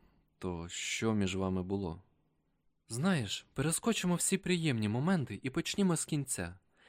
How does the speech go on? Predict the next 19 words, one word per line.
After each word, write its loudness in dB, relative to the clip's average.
Насправді 2
все 2
дуже 0
просто. -4
Він -2
поїхав. -4
Сказав, 2
що 2
кохає 2
мене 0
і 2
одного 6
дня 2
повернеться, -2
але 0
так -2
і 0
не 2
повернувся». -2